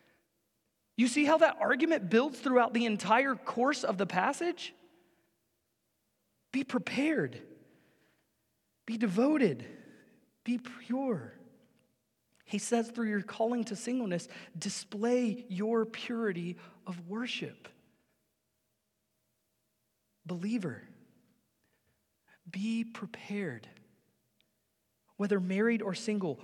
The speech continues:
prepare for eternity. Steward your marriage or your singleness in light of the kingdom of heaven. Unbeliever,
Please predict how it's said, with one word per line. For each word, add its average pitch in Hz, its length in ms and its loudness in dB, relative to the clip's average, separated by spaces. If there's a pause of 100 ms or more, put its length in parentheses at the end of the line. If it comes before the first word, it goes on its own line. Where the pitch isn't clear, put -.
prepare 226 640 2
for 214 340 -2
eternity. 196 680 -2 (160)
Steward 247 580 0
your 220 140 2
marriage 208 640 2
or 233 180 4
your 233 180 2
singleness 220 720 0 (140)
in 220 240 4
light 220 380 2
of 202 120 0
the 214 100 2
kingdom 233 380 2
of 190 120 0
heaven. 196 500 2 (2500)
Unbeliever, 127 640 -6